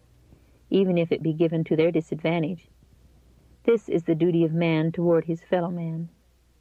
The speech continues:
To take advantage of a man's ignorance because he cannot discern the outcome of a course of action is not right.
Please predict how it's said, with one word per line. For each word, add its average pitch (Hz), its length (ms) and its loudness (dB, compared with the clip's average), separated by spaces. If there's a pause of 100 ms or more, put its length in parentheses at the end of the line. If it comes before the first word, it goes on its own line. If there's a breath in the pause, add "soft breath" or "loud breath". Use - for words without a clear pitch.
(520)
To - 100 -4
take 240 240 2
advantage 170 460 0
of 165 60 -2
a 165 80 2
man's 160 360 0
ignorance 165 540 -2
because 170 360 0
he 175 100 0
cannot 190 400 -2
discern 170 360 0
the 165 120 0
outcome 170 420 -2
of 160 100 0
a 156 80 0
course 170 380 -2
of 156 140 0
action 151 360 -4
is 165 140 -2
not 156 220 -2
right. 151 340 -4